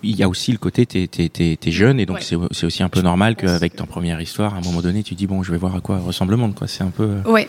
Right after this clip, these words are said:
Speaker 2: bah, c'est pas, je pense que c'est parce que ça a duré sept ans et demi et que, effectivement, pendant sept ans et demi, on n'a jamais vécu ensemble. Donc déjà, enfin, on était sur, euh,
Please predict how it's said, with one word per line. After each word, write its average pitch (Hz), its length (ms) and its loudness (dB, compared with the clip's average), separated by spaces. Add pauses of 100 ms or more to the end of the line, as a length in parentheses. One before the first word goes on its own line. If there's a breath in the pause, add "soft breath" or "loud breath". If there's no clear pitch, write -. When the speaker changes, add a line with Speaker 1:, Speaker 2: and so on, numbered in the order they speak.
Speaker 2:
bah, 208 300 4
c'est - 160 0
pas, 208 140 0 (140)
je 202 80 -4
pense 247 160 -4
que 208 280 2
c'est 196 120 -2
parce 190 140 2
que - 80 -2
ça 196 140 0
a 196 40 2
duré 185 200 2
sept 208 220 0
ans 202 40 4
et 208 80 6
demi 220 340 4
et 196 120 0
que, 185 580 2 (160)
effectivement, 202 440 2
pendant 190 180 0
sept 202 200 -2
ans 208 40 4
et 208 40 6
demi, 208 120 6
on 196 40 4
n'a 190 80 6
jamais 185 220 4
vécu 185 260 0
ensemble. 185 320 0
Donc 185 140 2
déjà, 208 380 4 (180)
enfin, 190 320 -2
on - 20 2
était 190 220 0
sur, 196 300 -4
euh, 175 320 0